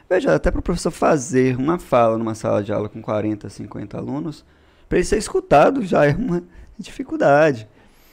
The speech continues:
né? Você tá competindo com um equipamento precário, que é um ventilador barulhento, quando tem,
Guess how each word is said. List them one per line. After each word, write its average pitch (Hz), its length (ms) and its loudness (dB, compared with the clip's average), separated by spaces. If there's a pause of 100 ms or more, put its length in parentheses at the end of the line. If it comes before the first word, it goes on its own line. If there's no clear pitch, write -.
(200)
né? 120 280 0
Você - 160 -12
tá 123 100 -6
competindo 127 500 -8
com 131 140 -10
um 127 460 -10
equipamento 113 480 -6
precário, 123 440 0
que - 80 -10
é 117 40 -6
um 113 80 -6
ventilador 113 480 -4
barulhento, 143 540 -4
quando 117 220 -6
tem, - 320 0